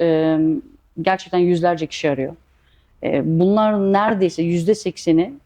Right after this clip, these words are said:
başka bir yerde e, maalesef ki dolandırılmış insanlar.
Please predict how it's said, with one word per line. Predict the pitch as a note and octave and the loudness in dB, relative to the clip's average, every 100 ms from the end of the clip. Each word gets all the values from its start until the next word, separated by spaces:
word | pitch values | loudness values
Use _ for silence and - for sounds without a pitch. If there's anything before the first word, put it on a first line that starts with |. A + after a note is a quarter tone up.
| _ | _
başka | E3 D#3+ F3 - B3 G#3 | -4 -2 -4 -2 -2 2
bir | F#3+ E3+ | 2 2
yerde | E3+ D#3+ D3+ D3+ E3 - _ _ _ _ - | 2 2 0 -2 -4 -8 _ _ _ _ -2
e, | D#3+ D#3 D3+ | 2 2 4
maalesef | D#3 E3 F3 F#3+ G3 F3 D#3 D3+ | 2 2 2 2 0 -2 -4 -4
ki | E3 E3 | -2 0
dolandırılmış | F3+ F#3 F3+ E3+ F3 F3 - | 2 2 0 0 0 0 -2
insanlar. | D3 - C3 - - | -6 -6 -10 -10 -18